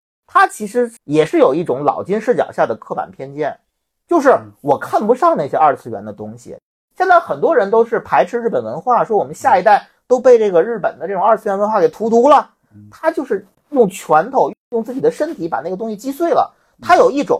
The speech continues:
非常强烈的刻板偏见，这种刻板偏见也是一道墙，两国文化之间的这一道墙。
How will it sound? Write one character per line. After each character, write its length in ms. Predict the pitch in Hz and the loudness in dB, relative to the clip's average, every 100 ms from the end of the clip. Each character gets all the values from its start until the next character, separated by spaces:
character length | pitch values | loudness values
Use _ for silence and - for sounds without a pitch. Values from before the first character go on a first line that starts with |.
| - | -2
非 100 | 339 | -2
常 160 | 285 294 | 0 0
强 240 | - 202 | -2 0
烈 100 | 359 | 2
的 80 | 415 | 2
刻 180 | - 151 | 0 -6
板 120 | 113 - | -8 -10
偏 200 | 104 104 | -10 -4
见， 240 | 113 87 - _ _ _ _ | -4 -4 -12 _ _ _ _
这 120 | - 392 | 0 0
种 140 | - | 0
刻 200 | - 294 | 0 -2
板 140 | - 233 | -2 -6
偏 180 | 214 | -6
见 180 | 220 226 | 0 0
也 120 | - | -2
是 100 | - | -8
一 60 | 113 | -6
道 160 | 113 101 | -4 -4
墙， 400 | - 90 90 _ _ _ _ _ | -10 -18 -18 _ _ _ _ _
两 320 | 151 170 120 120 | 0 0 0 2
国 180 | 180 | 4
文 260 | 247 165 185 | 6 4 0
化 240 | - 320 | 0 -2
之 60 | 131 | -2
间 180 | 143 127 | -4 -4
的 80 | 120 | -4
这 120 | 135 | -6
一 100 | 117 | -2
道 180 | 117 101 | -2 -4
墙。 440 | - - - | -10 -18 -16